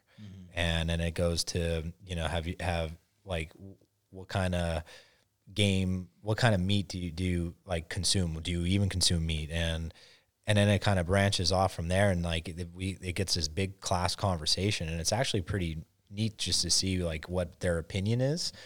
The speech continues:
Speaker 2: And then when I kinda explain a little bit to them, and it opens their eyes, and they're like, "Wow, like, I, I wanna join, like,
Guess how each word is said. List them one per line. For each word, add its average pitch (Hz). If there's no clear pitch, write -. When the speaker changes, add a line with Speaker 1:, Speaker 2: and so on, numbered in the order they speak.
Speaker 2:
And 95
then 90
when 90
I 87
kinda 95
explain 101
a 87
little 85
bit 80
to -
them, 85
and 87
it 82
opens 87
their 80
eyes, 85
and 82
they're 80
like, 76
"Wow, 98
like, 76
I, 92
I 92
wanna 95
join, 90
like, 80